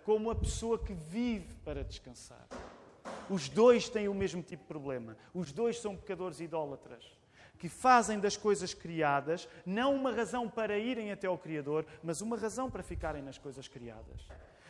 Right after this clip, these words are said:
Ora, nós hoje estamos apenas a entrar no assunto. Sabem, quando eu, ontem estava a terminar o sermão e eu percebi, "Ih,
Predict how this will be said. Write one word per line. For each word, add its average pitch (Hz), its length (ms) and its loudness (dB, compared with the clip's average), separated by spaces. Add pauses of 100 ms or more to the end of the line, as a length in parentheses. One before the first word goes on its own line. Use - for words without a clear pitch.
(140)
Ora, 175 240 8
nós 214 240 2
hoje 247 140 0
estamos 226 220 -4
apenas 214 320 -2
a 202 60 -4
entrar 190 220 -2
no 185 60 -6
assunto. 160 220 -10
Sabem, 202 220 -4
quando 202 180 -4
eu, 190 60 -6 (460)
ontem 196 420 -2 (180)
estava 185 340 2
a - 140 -6
terminar 185 460 -4
o 180 60 -4
sermão 180 320 -6
e 185 40 -2
eu 185 60 -2
percebi, 180 320 -12
"Ih, 233 220 -14